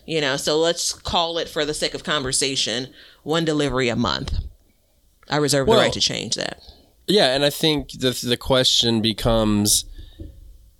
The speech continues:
Speaker 2: do you really need that certain thing from, let's just use the elephant in the room, Amazon?
Speaker 1: Mm-hmm, mm-hmm.
Speaker 2: Which, I mean, by the way, we have an Amazon list if you guys wanna check out,
Speaker 1: <laughs>
Speaker 2: but just order multiple things. Don't just do one at a time.
Speaker 1: Yeah.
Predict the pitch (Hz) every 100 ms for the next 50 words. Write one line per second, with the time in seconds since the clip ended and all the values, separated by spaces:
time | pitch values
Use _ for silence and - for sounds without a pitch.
0 | _ _ _ 131 120 139 147 131 139 135
1 | 131 135 110 117 90 - 120 104 107 120
2 | 113 113 - 117 104 104 104 - _ -
3 | - - - - 107 120 - 113 - 110
4 | 104 98 101 98 - 82 92 101 85 95
5 | 98 101 110 113 156 127 151 117 - -
6 | 127 135 - 151 _ - 110 107 107 98
7 | 98 95 92 98 98 - _ _ - 104
8 | 92 92 92 87 87 85 - - 85 85
9 | 80 - 78 101 101 78 73 87 82 -
10 | - 107 - 120 107 110 110 95 98 -
11 | 104 92 85 82 98 87 87 92 95 87
12 | 87 82 80 92 82 80 - 64